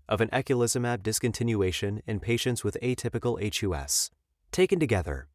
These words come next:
the findings suggest that the risk of atypical H U S relapse after discontinuation of eculizumab is driven mainly by the presence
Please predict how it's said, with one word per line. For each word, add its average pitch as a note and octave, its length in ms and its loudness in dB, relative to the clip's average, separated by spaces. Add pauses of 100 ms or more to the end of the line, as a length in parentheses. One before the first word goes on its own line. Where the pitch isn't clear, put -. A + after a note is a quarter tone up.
(240)
the A2 100 4
findings D3+ 400 4
suggest - 440 4
that G2+ 120 2
the F#2+ 120 0
risk A2 340 2
of G2 140 -2
atypical C3+ 600 0
H A#2 200 0
U G#2+ 120 2
S G2+ 180 0
relapse F2 640 -2 (280)
after E3 300 4
discontinuation B2 840 2
of G2+ 80 2
eculizumab G2+ 720 0 (320)
is A#2+ 140 6
driven D3 440 4
mainly C3+ 340 2
by A#2 160 2
the G2+ 120 0
presence C#3+ 600 -2